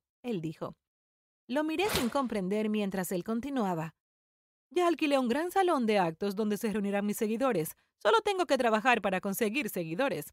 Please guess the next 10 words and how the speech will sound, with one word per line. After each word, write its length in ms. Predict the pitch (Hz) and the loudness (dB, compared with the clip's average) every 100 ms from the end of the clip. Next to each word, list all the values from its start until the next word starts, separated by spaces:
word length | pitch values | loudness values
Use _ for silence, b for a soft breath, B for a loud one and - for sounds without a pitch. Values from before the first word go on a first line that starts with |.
| - | -4
dijo 320 | 226 214 311 | -2 2 2
mientras 380 | 247 185 220 214 | 2 0 -2 -4
lucía 340 | 254 247 240 | -4 -2 -2
como 240 | 277 285 285 | -2 -2 -4
si 120 | 302 | -4
estuviera 420 | - 294 311 330 | -4 -4 -2 -2
sumido 400 | 370 349 392 415 | -2 -2 0 0
en 80 | 320 | -2
sus 120 | 269 | -4
pensamientos. 760 | 247 233 254 214 190 185 190 | -4 -2 -2 0 -2 -4 -8